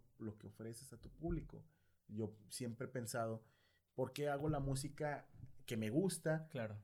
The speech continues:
Speaker 1: No es para que, este, seguir una tendencia. O sea, yo no toco un indie rock, por ejemplo. No toco, este, un Twenty One
Speaker 2: Exacto.
Speaker 1: Pilots.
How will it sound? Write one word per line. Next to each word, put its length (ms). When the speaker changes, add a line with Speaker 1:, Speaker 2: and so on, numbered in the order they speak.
Speaker 1:
No 400
es 100
para 440
que, 520
este, 460
seguir 340
una 160
tendencia. 960
O 60
sea, 120
yo 180
no 200
toco 280
un 160
indie 260
rock, 260
por 140
ejemplo. 400
No 180
toco, 640
este, 580
un 100
Twenty 220
One 220
Speaker 2:
Exacto. 220
Speaker 1:
Pilots. 400